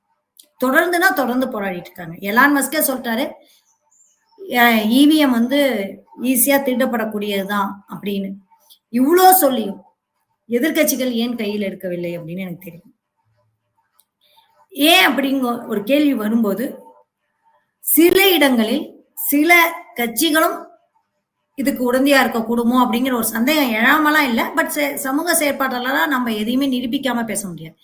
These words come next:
இந்த எழுபத்தி ஒன்பது தொகுதிகள் நிரூபிக்கப்பட்டு இருக்கா இல்லையா அப்படின்னா, பர்கலா பிரபாகர் சொல்வதன் அடிப்படையில் நிரூபிக்கப்பட்டிருக்கு.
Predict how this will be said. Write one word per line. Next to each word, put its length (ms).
இந்த 160
எழுபத்தி 500
ஒன்பது 380
தொகுதிகள் 440
நிரூபிக்கப்பட்டு 640
இருக்கா 300
இல்லையா 420
அப்படின்னா, 380
பர்கலா 360
பிரபாகர் 520
சொல்வதன் 680
அடிப்படையில் 640
நிரூபிக்கப்பட்டிருக்கு. 880